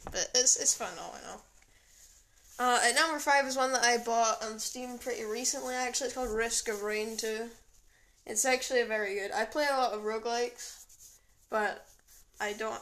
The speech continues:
this is the one that I've probably enjoyed the most. I mean, it's quite big on Steam. It's probably, like, the biggest one, along with Binding of Isaac and that.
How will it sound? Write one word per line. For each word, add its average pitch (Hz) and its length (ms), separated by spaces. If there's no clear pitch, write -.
this 226 240
is 254 140
the 240 80
one 226 140
that 190 80
I've - 120
probably 220 300
enjoyed 220 360
the 214 80
most. 196 460
I 226 140
mean, 220 100
it's 190 140
quite 226 240
big 220 160
on 196 160
Steam. 196 300
It's - 100
probably, 214 300
like, 214 160
the 190 100
biggest 190 300
one, 202 180
along 208 240
with 202 140
Binding 196 320
of 190 60
Isaac 196 340
and 202 120
that. 190 200